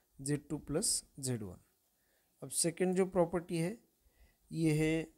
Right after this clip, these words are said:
अभी ये जो प्रॉपर्टी है, इस, इसको कहा जाएगा कम्यूटेटिव प्रॉपर्टी। थर्ड प्रॉपर्टी एसोसिएटिव प्रॉपर्टी। तो commutative property holds for addition of complex numbers,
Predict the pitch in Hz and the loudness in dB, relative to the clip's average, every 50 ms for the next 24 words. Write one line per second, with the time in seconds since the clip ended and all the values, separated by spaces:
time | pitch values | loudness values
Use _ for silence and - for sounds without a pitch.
0 | _ _ - 147 143 151 151 156 160 - _ _ _ _ - 160 160 165 160 175 | _ _ -12 -8 -6 -4 -4 -4 -4 -6 _ _ _ _ -10 -4 -4 -2 0 0
1 | 175 175 185 180 170 165 185 175 165 190 175 170 175 170 160 - - 165 165 - | 0 2 4 2 2 4 2 -2 -2 0 0 2 2 4 4 4 2 2 -2 -8
2 | _ _ _ _ - 156 - - - 160 - - 160 156 160 156 160 160 160 156 | _ _ _ _ -6 -6 -6 -4 -6 -6 -2 2 2 2 2 4 4 2 4 4
3 | 170 175 175 - - _ _ _ _ _ _ - - - - - 170 160 165 156 | 4 2 2 0 -4 _ _ _ _ _ _ -20 -20 -16 -6 -2 0 2 2 2
4 | 170 170 160 180 170 170 - 170 165 160 - 170 160 - 190 208 233 - _ _ | 2 0 0 0 -2 0 2 2 2 2 2 -2 -2 -2 -6 -8 -8 -10 _ _
5 | _ _ _ _ _ _ _ _ _ _ _ - 170 175 175 175 - - 175 175 | _ _ _ _ _ _ _ _ _ _ _ 2 4 4 4 2 0 2 4 4
6 | 165 175 180 170 - - - - _ - 175 - - 185 175 165 - 190 175 175 | 4 4 2 0 -2 -6 -10 -8 _ 0 4 4 6 6 8 6 6 6 4 2
7 | 196 170 - - 160 139 - - 135 117 - - 101 - _ _ _ _ _ _ | 0 -2 0 0 0 0 0 -4 -10 -10 -12 -16 -18 -20 _ _ _ _ _ _
8 | _ _ _ _ _ _ _ _ _ _ _ - 147 147 143 135 - - 170 156 | _ _ _ _ _ _ _ _ _ _ _ -4 -2 -2 -2 -4 -2 -2 0 0
9 | 165 165 170 180 170 180 196 180 - 185 175 170 175 185 170 170 185 175 160 160 | 2 2 0 0 0 0 0 0 4 4 4 4 4 2 0 2 2 2 4 6
10 | 170 175 175 175 - - - - - _ - - - 156 156 156 175 175 165 156 | 6 6 6 6 8 8 8 6 4 _ -16 -8 -2 2 2 2 4 2 2 2
11 | 147 147 - 160 156 156 160 160 160 - _ _ _ _ - _ - - - - | 2 0 0 0 2 2 2 0 0 -6 _ _ _ _ -20 _ -20 -20 -20 -20
12 | - - - _ - - - - - - - - - - 156 139 160 156 151 - | -20 -20 -20 _ -20 -20 -20 -20 -20 -20 -20 -8 -2 -2 -2 0 2 0 0 0
13 | - 165 156 151 151 175 - - | 0 0 0 -2 -2 -2 -2 -2